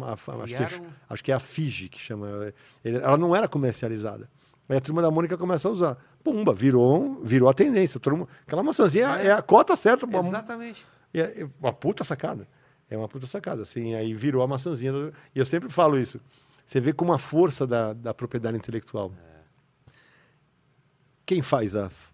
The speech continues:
Speaker 1: a maçã da Turma da Mônica?
Speaker 2: Como assim? Quem fa-,
Speaker 1: Quem
Speaker 2: nem,
Speaker 1: fabrica?
Speaker 2: não faço ideia.
Speaker 1: Ninguém sabe. É a Fischer.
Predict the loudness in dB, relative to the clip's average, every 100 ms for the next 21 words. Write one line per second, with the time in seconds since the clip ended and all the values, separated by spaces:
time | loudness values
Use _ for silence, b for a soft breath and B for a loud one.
0 | _ -8 -8 -6 -8 -8 -12 -12 -14 -16
1 | _ _ _ _ _ _ _ _ -20 -18
2 | -20 -18 -18 -14 -16 -16 _ -2 0 2
3 | 4 2 -2 -8 -10 -20 _ -2 0 4
4 | 4 4 -2 -2 -12 _ _ _ -10 -10
5 | -6 -6 -6 -12